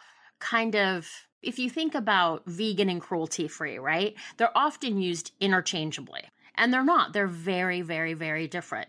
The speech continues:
But vegan beauty is projected to be twenty-one billion dollars by twenty twenty-five. And no one wants to harm animals. So how do we start extricating these claims,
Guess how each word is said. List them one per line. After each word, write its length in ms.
But 160
vegan 340
beauty 600
is 140
projected 440
to 80
be 80
twenty-one 400
billion 280
dollars 300
by 120
twenty 280
twenty-five. 680
And 440
no 260
one 500
wants 420
to 60
harm 300
animals. 720
So 720
how 460
do 240
we 260
start 640
extricating 920
these 200
claims, 720